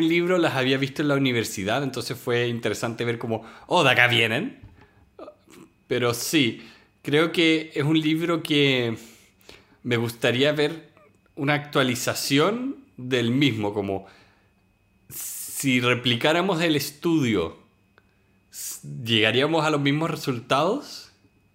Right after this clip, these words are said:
O sea, lo, lo encontré fascinante porque también es un libro que está bien hecho, está bien construido, muy ordenado.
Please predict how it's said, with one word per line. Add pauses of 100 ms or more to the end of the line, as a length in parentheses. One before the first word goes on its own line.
(540)
O
sea,
lo, (100)
lo (320)
encontré
fascinante
porque
también
es
un
libro
que
está
bien
hecho,
está
bien
construido,
muy
ordenado.